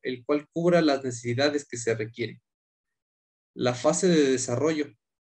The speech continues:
constará en establecer el contacto en tierra con nuestro satélite, además de la adquisición de licencias y permisos que se necesiten. Como ya sabemos,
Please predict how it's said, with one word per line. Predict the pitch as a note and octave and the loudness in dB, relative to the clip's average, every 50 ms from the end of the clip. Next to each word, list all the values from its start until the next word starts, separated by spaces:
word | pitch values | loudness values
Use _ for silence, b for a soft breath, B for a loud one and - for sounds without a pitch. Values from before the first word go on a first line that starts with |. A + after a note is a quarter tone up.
| _ _ _ _ _ | _ _ _ _ _
constará | _ C#3+ C#3 C3+ B2+ - - C#3 C3+ C#3+ E3 | _ -6 -6 -6 -6 -2 0 2 2 4 4
en | F#3 G3 | 4 2
establecer | F#3 F3 - E3 D3 C#3+ C#3 C#3 - D#3+ E3 | 2 0 0 0 2 2 0 0 0 0 0
el | E3+ E3+ | 0 -2
contacto | - D3+ C#3+ C#3 - D#3+ - - F3 | -4 -6 -6 -4 -6 -6 -4 -2 -2
en | D#3+ D3+ - | -2 -2 -2
tierra | - D#3+ E3+ F3 D#3+ D3+ D3 - | 0 0 2 2 2 0 -2 -4
con | B2+ B2+ | -6 -6
nuestro | B2 A#2+ A#2 - - | -6 -6 -6 -8 -8
satélite, | A#2 A#2 A#2 - C3 B2+ B2+ A#2+ - - A#2 - _ _ _ _ _ _ _ _ _ _ | -8 -8 -4 -4 -4 -4 -4 -6 -10 -16 -20 -20 _ _ _ _ _ _ _ _ _ _
además | - A#2+ A#2+ A#2+ A#2+ A#2+ B2 C3+ C#3+ D3 | -2 0 2 2 2 2 2 2 2 4
de | D#3+ D#3 | 2 2
la | C#3 | 2
adquisición | C3 C3 B2 B2 A#2+ A#2 A#2 - C3+ C3+ C#3+ | 2 0 -4 -8 -10 -10 -8 -6 -4 -2 -2
de | C#3 | 0
licencias | C3 C3 A#2+ A#2+ C#3 C#3+ D3 D3+ D3 - - | 0 0 0 0 0 -2 -2 -2 -6 -8 -10
y | C3 | -6
permisos | A#2 C3 B2 C3+ C#3 D3 D3 - - D3+ - - | -4 -4 -2 -2 -4 -4 -4 -6 -8 -10 -10 -8
que | - C3+ | -8 -6
se | C3 C3+ C3 | -4 -2 -2
necesiten. | C3 B2+ B2 B2 A#2 A#2 - F3 - C3 B2 A#2+ - - - _ _ | 0 0 0 0 -2 -4 -8 -8 -8 -8 -8 -8 -10 -14 -20 _ _
Como | - A#2 A#2 A#2 | -8 -4 -4 -2
ya | A#2 A#2+ B2+ | -2 -2 -2
sabemos, | - D#3 D3 D3+ D3+ D#3 D#3 D#3 D#3 - | 0 0 2 2 2 0 -2 -4 -8 -12